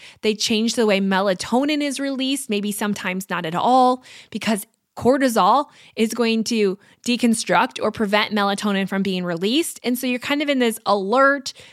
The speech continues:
jittery, stressed, exhausted, overwhelmed, burnout state. And you wonder why you can't get yourself to do anything that you know you should.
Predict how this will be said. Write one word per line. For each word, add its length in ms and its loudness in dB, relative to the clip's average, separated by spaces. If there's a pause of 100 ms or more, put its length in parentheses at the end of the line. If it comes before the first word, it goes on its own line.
(120)
jittery, 720 2 (140)
stressed, 760 0
exhausted, 840 2 (140)
overwhelmed, 640 4
burnout 500 0
state. 580 2 (600)
And 160 4
you 80 4
wonder 640 2 (400)
why 240 6
you 180 4
can't 280 0
get 100 -4
yourself 320 -2
to 80 -6
do 140 4
anything 320 0
that 100 0
you 140 -2
know 80 0
you 140 0
should. 420 2